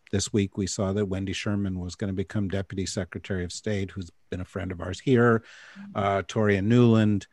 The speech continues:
uh, Undersecretary of State for P, the sort of number three job in the State Department. Um, you see a very, and, and, and we earlier saw Kath Hicks as the Deputy Secretary of Defense nominee, and,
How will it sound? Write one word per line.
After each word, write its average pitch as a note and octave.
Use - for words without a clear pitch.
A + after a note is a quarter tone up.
uh, G2
Undersecretary A#2+
of G2
State F#2+
for F2+
P, G#2
the F2
sort F2+
of F#2
number F#2
three A#2
job G2+
in G2
the F#2
State F#2+
Department. G2+
Um, A#2
you B2
see D3
a B2+
very, C3
and, A#2
and, A#2
and A2
we G#2+
earlier A#2
saw G#2+
Kath G2
Hicks -
as F#2+
the G2+
Deputy G2
Secretary G2+
of F2
Defense C3
nominee, G#2
and, G2